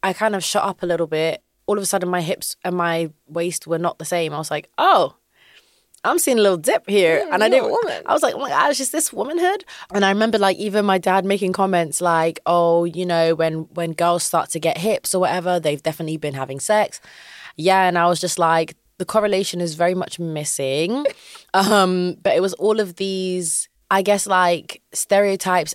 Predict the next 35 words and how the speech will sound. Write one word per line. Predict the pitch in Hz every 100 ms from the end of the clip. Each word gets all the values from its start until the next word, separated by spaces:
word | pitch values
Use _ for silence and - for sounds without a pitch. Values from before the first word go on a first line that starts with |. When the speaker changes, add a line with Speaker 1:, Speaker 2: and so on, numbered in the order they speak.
| 190
Speaker 1:
and | 180
also, | 202 208 220
like, | 196 175
this | 185 -
energy | 196 208 185
that | 165
was | 175 -
put | -
on | 175 170
me | 160
before | 160 - 180
I |
was | 165 -
even | 185 175
sexually | - - 170
active. | 170 - - 139 -
My | 185 175
mum | 170 190
will | 190
make | 185 -
comments | 185 180 170 156
like, | 170 151
"Oh, | 165
I | 170 170
know | 175
you're | 185 185
a |
freak," | - 160 160 156
and |
all | 156 160
of |
this. | 147 156 -
And | 147
I'm |
like, | 151 139 -